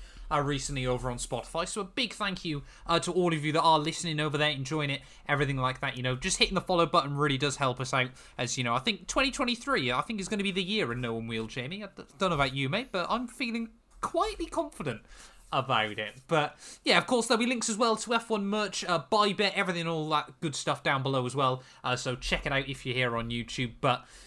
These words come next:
let's get into it, though. Of course, we don't really need to talk about the pre-U S Grand Prix, 'cause we did all that,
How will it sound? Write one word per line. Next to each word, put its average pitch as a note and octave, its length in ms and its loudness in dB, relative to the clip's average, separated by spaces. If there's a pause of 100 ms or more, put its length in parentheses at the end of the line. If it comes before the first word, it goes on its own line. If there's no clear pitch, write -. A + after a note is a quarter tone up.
(200)
let's D4 260 2
get C4 140 4
into D4 240 0
it, - 80 2
though. B2+ 140 4
Of C3+ 100 -4
course, F#3 240 -2
we A3+ 60 0
don't C#4 200 -2
really G3 380 2
need F#3+ 220 0
to - 80 -6
talk E3+ 180 2
about E3+ 320 2
the F3 80 2
pre-U D3+ 840 -2
S G#2+ 160 -4
Grand A#2 280 0
Prix, G3 200 -4
'cause E3+ 180 -6
we C#3+ 80 0
did C#3+ 160 4
all C3+ 120 4
that, B2+ 220 6